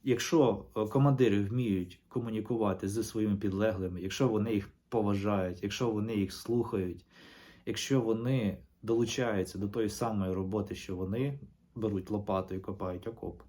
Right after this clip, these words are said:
якщо це потрібно, то буде зовсім інше відношення в п-, в особового складу до командування. А якщо ви їх називаєте піксельними, якщо ви їх називаєте там мобіки і так далі, якщо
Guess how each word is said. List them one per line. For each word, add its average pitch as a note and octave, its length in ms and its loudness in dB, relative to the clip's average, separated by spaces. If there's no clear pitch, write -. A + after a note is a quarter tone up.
якщо G#2 260 -8
це - 140 -14
потрібно, G#2 520 -10
то A2 120 -2
буде G#2 680 0
зовсім G2 400 -6
інше G2 240 -2
відношення F#2+ 720 -4
в G2+ 120 -2
п-, G2+ 160 -6
в G#2+ 160 -8
особового F#2 520 -6
складу A2 500 -4
до G2 400 -2
командування. F2+ 680 -4
А B2 80 -2
якщо B2+ 260 0
ви A2 140 2
їх G#2 160 -2
називаєте G2+ 580 0
піксельними, C3+ 760 2
якщо G#2 320 0
ви G#2 120 2
їх G2+ 140 -2
називаєте G2 600 0
там G#2+ 200 0
мобіки A#2 680 2
і G2 60 4
так G2 260 -2
далі, G#2+ 380 2
якщо - 320 -4